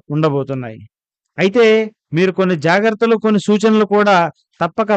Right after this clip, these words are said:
పాటించవలసినటువంటి పరిస్థితి అయితే ఉన్నది. ఈ వ్యక్తి మీ జీవితంలోకి రాక ఈ అవకాశాన్ని సరిగ్గా ఉపయోగించుకోవాలి. ఈ వచ్చేటువంటి వ్యక్తిని కరెక్ట్గా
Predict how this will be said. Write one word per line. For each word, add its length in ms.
పాటించవలసినటువంటి 1080
పరిస్థితి 400
అయితే 160
ఉన్నది. 280
ఈ 100
వ్యక్తి 260
మీ 80
జీవితంలోకి 640
రాక 200
ఈ 120
అవకాశాన్ని 640
సరిగ్గా 340
ఉపయోగించుకోవాలి. 800
ఈ 40
వచ్చేటువంటి 580
వ్యక్తిని 360
కరెక్ట్గా 360